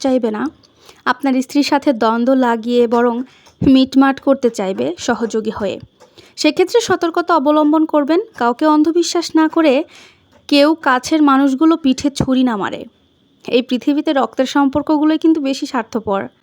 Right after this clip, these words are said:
যা বাস্তবতা বুঝিয়ে দেয়, টাকার মেশিন আর জায়গা জমিন।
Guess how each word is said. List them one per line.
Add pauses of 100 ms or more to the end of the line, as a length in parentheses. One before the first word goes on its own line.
(280)
যা (200)
বাস্তবতা
বুঝিয়ে
দেয়, (920)
টাকার
মেশিন (280)
আর
জায়গা
জমিন।